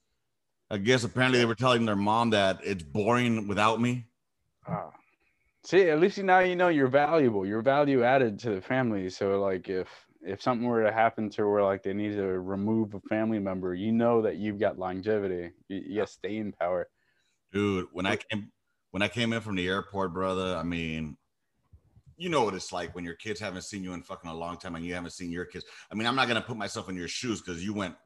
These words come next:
Speaker 1: quite some time, you know,
Speaker 2: <laughs>
Speaker 1: but mine was only fucking three days and they were fucking ballistic, like, "Oh my God," you know, so I can only imagine the magnitude of the chal-, or the change,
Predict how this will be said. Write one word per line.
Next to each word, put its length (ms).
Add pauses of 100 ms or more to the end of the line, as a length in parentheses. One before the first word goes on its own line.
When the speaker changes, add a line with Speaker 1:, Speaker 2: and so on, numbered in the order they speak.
(120)
Speaker 1:
quite 640
some 240
time, 440 (440)
you 80
know, 300
Speaker 2:
<laughs> 40
Speaker 1:
but 220 (600)
mine 300
was 140
only 180
fucking 360
three 220
days 380
and 100
they 60
were 120
fucking 420
ballistic, 500
like, 160
"Oh 160
my 220
God," 540 (360)
you 140
know, 220
so 120
I 60
can 140
only 200
imagine 600
the 40
magnitude 600
of 140
the 160
chal-, 380
or 80
the 80
change, 640